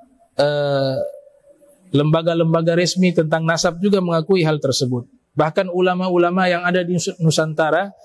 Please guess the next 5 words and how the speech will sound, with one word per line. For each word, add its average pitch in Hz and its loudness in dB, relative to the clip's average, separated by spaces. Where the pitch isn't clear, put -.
seperti 156 0
Kiai 165 2
Haji 165 2
Hashim 165 -2
Asy'ari, 175 -2